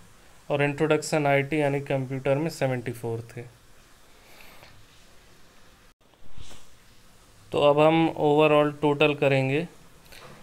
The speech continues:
तो total करने पे हमें, एक second, हम total करते हैं।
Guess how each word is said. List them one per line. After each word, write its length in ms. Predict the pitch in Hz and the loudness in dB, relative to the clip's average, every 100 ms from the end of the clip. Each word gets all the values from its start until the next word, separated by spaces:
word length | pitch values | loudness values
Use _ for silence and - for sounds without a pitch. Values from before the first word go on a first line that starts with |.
| - - - - 147 | -20 -20 -20 -8 -4
तो 80 | |
total 460 | 139 147 143 160 156 | -2 0 2 2 2
करने 360 | 156 143 147 147 | 2 2 2 2
पे 240 | 156 151 | 2 2
हमें, 560 | 143 139 139 143 151 170 - - - - - - - - - - 151 | 2 2 2 0 -2 -6 -18 -20 -20 -20 -20 -20 -20 -20 -20 -12 -6
एक 220 | 139 139 | -6 -6
second, 580 | - 131 - 143 165 170 | -8 -8 -6 -6 -6 -6
हम 280 | 147 135 135 | -6 -6 -4
total 320 | 143 139 147 139 | -4 -2 -2 0
करते 340 | 139 131 143 | -2 0 -2
हैं। 260 | 139 143 | -4 -4